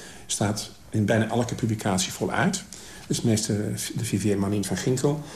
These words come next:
die in negentien zesendertig nog een rapport had geschreven aan de procureur-generaal dat er, eh, eigenlijk niks aan de hand was. Er gingen geruchten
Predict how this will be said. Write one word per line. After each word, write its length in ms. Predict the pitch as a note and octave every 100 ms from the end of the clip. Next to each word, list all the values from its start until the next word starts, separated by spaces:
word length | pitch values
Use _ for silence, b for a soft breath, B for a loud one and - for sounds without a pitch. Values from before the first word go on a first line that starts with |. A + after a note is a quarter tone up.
| B B
die 220 | - A2
in 300 | G#2 G2+ G#2
negentien 260 | A2 G#2+ A2+
zesendertig 680 | - A#2+ G2 A2+ C3 F#2+ -
nog 160 | G2+
een 80 | G2+
rapport 280 | F#2+ G2+ -
had 140 | -
geschreven 400 | - - G2+ G2
aan 60 | G2+
de 60 |
procureur-generaal 840 | F#2+ G2 - G2+ - G2 F#2+ F#2 F#2+
dat 220 | G#2 F#2+
er, 100 | G2
eh, 180 | F#2 G2+ G2 - - -
eigenlijk 300 | A2+ - G#2+
niks 160 | F#2
aan 60 | G2+
de 60 | F#2+
hand 200 | A#2+ C3+
was. 260 | D#3+ - - B B B B B B B
Er 120 | D3
gingen 240 | A#2 D#3 A#2+
geruchten 760 | C3 B2 F3+ - A2 F#2+ F#2